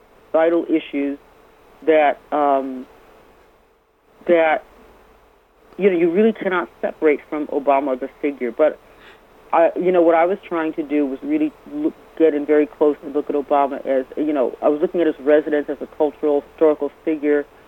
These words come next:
amongst African Americans bec-, simply because he achieved the impossible,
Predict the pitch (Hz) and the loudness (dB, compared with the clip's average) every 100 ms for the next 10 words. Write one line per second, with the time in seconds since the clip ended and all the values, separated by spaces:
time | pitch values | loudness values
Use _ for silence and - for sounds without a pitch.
0 | - _ _ - 151 165 160 165 143 - | -20 _ _ -6 0 0 2 2 2 -2
1 | 156 151 151 147 139 156 - - - 226 | -2 2 2 0 -6 -8 -10 -12 -2 0
2 | 208 160 - - 185 156 - - - - | 0 -2 -4 0 2 2 -2 -16 -20 -20
3 | - - 214 190 - 214 170 165 160 151 | -20 -6 0 0 0 -2 2 2 0 0
4 | 135 135 147 123 117 | -2 -2 -4 -2 -2